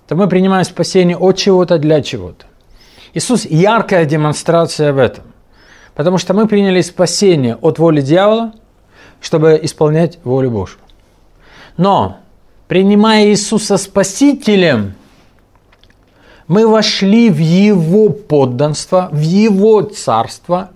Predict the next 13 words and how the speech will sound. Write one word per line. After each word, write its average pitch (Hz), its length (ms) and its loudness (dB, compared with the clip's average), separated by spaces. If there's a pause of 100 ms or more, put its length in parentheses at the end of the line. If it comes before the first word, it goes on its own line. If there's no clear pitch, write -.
в 139 120 -4
Его 190 540 2
господство. - 720 -6 (720)
То - 80 -4
есть 175 140 -2
каждый, 226 420 0
рождённый 170 540 0
свыше, 202 420 -4
является 147 1000 -2 (340)
официальной 175 580 -2
собственностью 143 960 -4
Господа 135 460 -4
Иисуса. - 480 -12